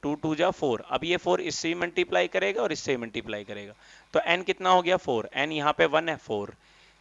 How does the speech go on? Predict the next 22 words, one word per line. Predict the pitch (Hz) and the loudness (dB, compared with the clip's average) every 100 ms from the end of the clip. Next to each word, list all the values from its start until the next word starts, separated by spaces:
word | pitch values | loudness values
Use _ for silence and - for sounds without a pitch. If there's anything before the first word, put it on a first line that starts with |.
| _ - | _ 6
ओ | 196 | 8
कितना | 208 208 190 | 8 4 4
हो | 147 | 4
गया, | 123 | 2
फ़ोर | - 165 180 | 0 0 0
थ्री | 165 165 | -4 0
जा | 202 | 0
ट्वेल्व, | - 165 127 107 _ _ - | 6 6 6 0 _ _ -2
तो | |
टू, | 151 _ 180 190 247 269 - _ _ _ _ - | -2 _ 6 8 8 6 0 _ _ _ _ 0
एट | 175 196 240 - - _ | 4 6 4 0 -18 _
और | 151 143 - | -2 0 2
टू, | 165 101 - | 2 2 -4
तो | 143 | -4
टू, | - - 185 220 - | -2 0 0 0 -4
एट, | 180 185 - - | 0 0 0 -2
टू, | 135 - | -2 -4
तो | - | -8
ट्वेल्व | 127 131 127 | 0 0 0
हो | 135 | 0
गया | 160 170 | 0 2
बैलेंस। | 160 143 143 - - | 0 -2 -12 -18 -20